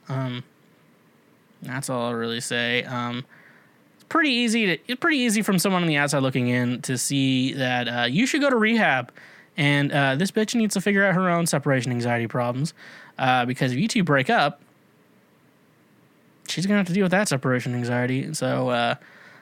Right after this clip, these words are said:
sounds like she has some problems that she should figure out on her own and deal with herself, because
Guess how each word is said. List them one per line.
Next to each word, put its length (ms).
sounds 260
like 140
she 220
has 160
some 140
problems 600
that 360
she 400
should 260
figure 240
out 140
on 80
her 160
own 320
and 200
deal 180
with 120
herself, 460
because 540